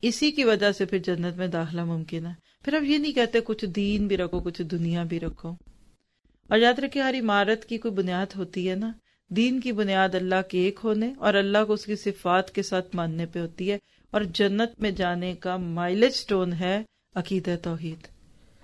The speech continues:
اس کے بغیر کوئی جنت میں نہیں جا سکتا، کوئی چور دروازہ نہیں ہے جنت میں جانے کا۔ اور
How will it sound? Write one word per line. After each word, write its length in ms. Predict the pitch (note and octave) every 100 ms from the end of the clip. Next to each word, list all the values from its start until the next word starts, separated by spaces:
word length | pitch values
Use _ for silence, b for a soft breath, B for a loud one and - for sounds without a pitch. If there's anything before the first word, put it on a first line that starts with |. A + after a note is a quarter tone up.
| b b
اس 220 | C#4+ D4+
کے 140 | - D#4
بغیر 240 | C#4+ C#4+
کوئی 160 | C#4+ A#3
جنت 440 | E3+ F#3 F#3+ C4+ C4+
میں 80 | C#4
نہیں 140 | D4
جا 180 | G#3+ F#3
سکتا، 360 | - - -
کوئی 480 | F3 - A3+ B3 B3+
چور 340 | B3+ G#3 G3 G#3
دروازہ 560 | F#3 F#3+ F3+ F3 G3
نہیں 380 | F#3 F3 F#3+ A3
ہے 80 | A3+
جنت 340 | G#3+ F3+ F3+ -
میں 80 | F3+
جانے 300 | F3 E3 E3
کا۔ 200 | E3+ F#3 - _ _ _ _ _ _ _ _
اور 320 | G#3+ A#3 C#4